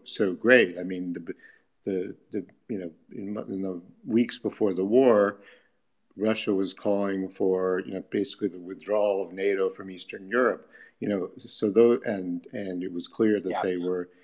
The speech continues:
Speaker 1: aiming for the, um, you know, to have a loyal government in power in Ukraine, at least. Uh, so, you know, those goals obviously, um, you know, may never have been realistic, um, but as,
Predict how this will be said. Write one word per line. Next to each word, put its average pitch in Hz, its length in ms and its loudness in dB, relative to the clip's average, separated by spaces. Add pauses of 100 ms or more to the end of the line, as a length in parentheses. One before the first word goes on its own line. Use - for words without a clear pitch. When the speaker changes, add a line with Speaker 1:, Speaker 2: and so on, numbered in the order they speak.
(220)
Speaker 1:
aiming 95 320 -2
for 92 360 0
the, 90 380 -2
um, 85 460 -8 (480)
you 113 100 4
know, - 60 -4 (180)
to 113 100 0
have 95 200 0
a 90 60 -2
loyal 95 520 2
government 95 500 -2
in 87 140 -4
power 92 460 -4
in 87 160 -6
Ukraine, 110 500 0
at 101 140 -10
least. 87 400 -10 (520)
Uh, 107 180 2
so, 110 360 6 (240)
you - 80 -2
know, 117 160 8
those 123 440 4
goals 113 500 4
obviously, 98 640 0
um, 90 480 -6 (100)
you 110 100 -6
know, 95 60 -4
may 92 400 -2
never 127 300 4
have 98 100 -2
been 90 140 -4
realistic, 90 720 -6
um, 92 320 -6 (500)
but - 300 -2 (680)
as, 123 320 0